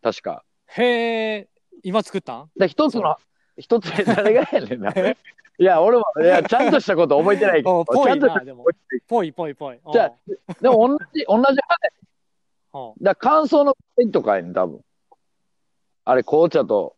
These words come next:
Speaker 2: うん。
Speaker 1: その、ウーロン茶と
Speaker 2: まあね。
Speaker 1: 違いは。
Speaker 2: うん。はいはい、わかるわかる。うん。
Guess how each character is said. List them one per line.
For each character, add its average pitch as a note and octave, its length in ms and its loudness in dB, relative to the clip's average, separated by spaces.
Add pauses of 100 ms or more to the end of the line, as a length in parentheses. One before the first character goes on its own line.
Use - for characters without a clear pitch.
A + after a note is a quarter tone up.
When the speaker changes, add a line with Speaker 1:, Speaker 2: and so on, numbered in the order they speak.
Speaker 2:
う F3 60 -14
ん。 E3 60 -12
Speaker 1:
そ B2+ 100 -2
の、 A2 100 -2
ウ D3 200 4
ー - 20 6
ロ D3 140 4
ン B2 80 -2
茶 F3 160 0
と D3 60 -2
Speaker 2:
ま B2 60 -6
あ C3+ 40 -14
ね。 A#3+ 280 -12
Speaker 1:
違 F#3+ 160 2
い - 20 0
は。 C3+ 400 -4
Speaker 2:
う A#2 60 -20
ん。 A#2+ 40 -20 (500)
は C#3+ 140 -8
い C3 60 -8
は B2 80 -10
い、 A#2+ 40 -14
わ C3+ 100 -8
か C3+ 100 -8
る C3 60 -10
わ B2 80 -12
か A#2+ 100 -14
る。 A2+ 140 -18 (560)
う F3 40 -12
ん。 B2+ 240 -16